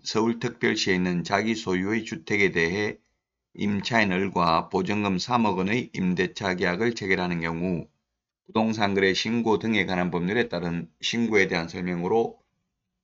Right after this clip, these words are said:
옳은 것을 모두 고른 것은 했는데 기억에 보증금이 증액되면 을이 단독으로 신고해야 된다.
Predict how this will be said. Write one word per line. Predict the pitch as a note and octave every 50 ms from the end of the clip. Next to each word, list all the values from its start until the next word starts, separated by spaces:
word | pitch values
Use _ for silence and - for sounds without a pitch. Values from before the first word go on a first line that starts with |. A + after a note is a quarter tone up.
| - -
옳은 | A2 A2+ A#2 A#2+ B2+ B2+ B2+ A#2+
것을 | A2+ G2+ F2+ - G2+ F2+ E2+
모두 | E2 F2+ G2 G#2 G#2 G#2 G#2 G#2 G2+ G2+ F#2+ F2+ G2 A#2+ A#2+
고른 | - F2 - F2+ F2 F2 E2+
것은 | E2+ F2 D#2 - - E2 D#2 D#2 D2+ D#2
했는데 | D#2+ D#2+ D#2+ D#2 E2 F2 G2 G2+ G2+ F#2+ - _ _ _ _ _ _ _ _ _ _ _ _ _ -
기억에 | - A2+ A#2 A2+ G#2 F#2 F2 F2+ E2+ F2 F2+ F2+ - - _
보증금이 | - G2 G2 G2 A2+ A#2 A#2 A#2 A2+ G#2+ F#2
증액되면 | - - B2+ B2+ B2 G#2 - - G#2 F#2 F#2 F2 E2+ - -
을이 | - G#2 G#2+ G#2+ G#2 G2+ - - - _ _ _ _ _ _ _ _ _ _ _
단독으로 | G2+ A2 A2+ A2+ B2+ B2 A#2 A2+ G#2+ G2+ G2 F#2 C#3 C#3+ D3 - - -
신고해야 | - - G#2+ G2+ F#2+ F#2 F2+ E2+ D#2+
된다. | D#2+ E2 D#2 D2+ D#2 D2+ E2 F2+ E2+ D#2+ -